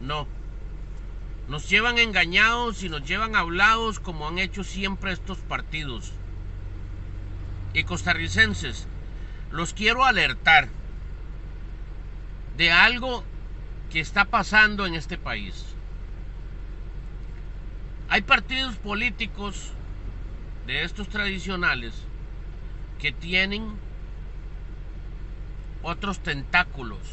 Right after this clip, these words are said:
¿Qué quiere decir eso? Que ellos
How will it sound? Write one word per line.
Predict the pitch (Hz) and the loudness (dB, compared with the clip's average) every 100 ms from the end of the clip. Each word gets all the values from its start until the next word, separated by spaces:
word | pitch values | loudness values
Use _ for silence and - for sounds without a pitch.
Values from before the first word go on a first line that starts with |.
| - - - - | -8 -8 -8 -4
¿Qué | 175 | -4
quiere | 214 214 208 | 2 4 6
decir | 185 202 202 | 4 2 2
eso? | 220 170 110 - - - - - - - - - - | 2 0 -6 -8 -8 -8 -8 -8 -8 -8 -8 -8 0
Que | 170 185 202 | 4 10 10
ellos | 226 254 254 | 10 6 -2